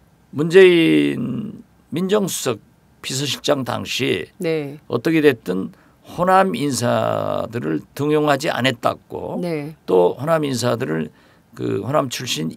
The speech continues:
Speaker 1: 인사수석들이 추천을 하더라도
Speaker 2: 네.
Speaker 1: 문재인 비서실장이 카트하더라.
Speaker 2: 음.
Speaker 1: 이런 얘기를 그분들이 와서 많이 했어요.
Speaker 2: 네.
Speaker 1: 그러니까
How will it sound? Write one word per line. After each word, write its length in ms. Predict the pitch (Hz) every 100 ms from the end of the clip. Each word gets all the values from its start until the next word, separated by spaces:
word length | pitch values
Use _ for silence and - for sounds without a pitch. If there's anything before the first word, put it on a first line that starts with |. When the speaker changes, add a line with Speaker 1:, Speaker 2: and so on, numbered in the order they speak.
| -
Speaker 1:
인사수석들이 920 | 147 135 160 143 - 147 143 165 175
추천을 420 | - - 185 185 -
하더라도 580 | 143 151 107 156 156 185
Speaker 2:
네. 340 | 165 156 156 165 _ _ -
Speaker 1:
문재인 440 | 156 175 220 220
비서실장이 760 | 135 139 147 - - 135 156 160
카트하더라. 840 | - - - 165 139 127 117 85 _ -
Speaker 2:
음. 280 | 175 170 160
Speaker 1:
이런 260 | 175 240 233
얘기를 600 | 196 175 180 180 190 180
그분들이 540 | 160 170 170 185 175
와서 280 | - 143 151
많이 260 | 175 - 185
했어요. 480 | 175 185 240 127 -
Speaker 2:
네. 500 | 160 160 147 143 156
Speaker 1:
그러니까 520 | 156 180 170 185 190